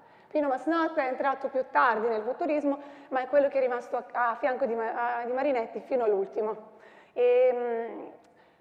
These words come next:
fino a, quindi fino agli anni quaranta. E, mm,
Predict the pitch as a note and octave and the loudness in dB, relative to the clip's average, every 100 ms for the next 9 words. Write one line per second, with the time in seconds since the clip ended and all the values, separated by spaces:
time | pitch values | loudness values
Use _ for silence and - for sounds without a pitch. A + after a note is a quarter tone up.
0 | _ _ _ - B3+ B3+ - C#4+ C4 B3+ | _ _ _ -2 0 -2 -2 0 0 0
1 | C#4 B3 B3 A#3+ A#3 A3+ - - B3+ G#3 | 0 0 2 2 0 -6 -12 -4 -2 -2
2 | G3+ A3 - - - - - _ C#4+ D4 | -4 -10 -12 -12 -20 -20 -20 _ 0 2
3 | D4 C#4+ C#4 C#4 C4+ C4+ | 2 2 2 0 -2 -2